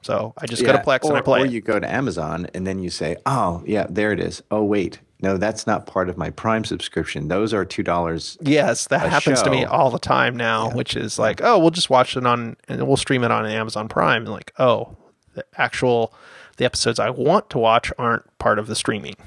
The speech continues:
Speaker 2: Exactly, which is another thing that's super frustrating. And we, um, the other thing about Amazon, which I don't really use it for streaming too much because we had a lot of really terrible experiences with it, which we don't have with Plex. So I would go to Amazon, I would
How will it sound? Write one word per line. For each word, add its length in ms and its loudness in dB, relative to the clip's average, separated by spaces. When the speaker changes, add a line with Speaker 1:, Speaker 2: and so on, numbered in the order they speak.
Speaker 2:
Exactly, 640 -2
which 220 -4
is 300 -4
another 340 0
thing 220 -8
that's 160 -10
super 400 -4
frustrating. 640 -4
And 340 -2
we, 260 0
um, 360 0
the 80 0
other 100 2
thing 180 -2
about 200 0
Amazon, 580 -2
which 300 -6
I 60 0
don't 160 -2
really 220 0
use 180 0
it 80 -4
for 100 -10
streaming 420 -2
too 100 -8
much 240 -2
because 240 -2
we 80 -2
had 160 0
a 40 0
lot 220 0
of 100 0
really 200 0
terrible 420 -4
experiences 800 -2
with 160 -2
it, 160 -4
which 160 -4
we 80 -2
don't 300 -2
have 240 -2
with 160 -8
Plex. 480 -4
So 460 0
I 140 -2
would 120 -2
go 140 -2
to 100 -4
Amazon, 520 -2
I 100 -2
would 160 -2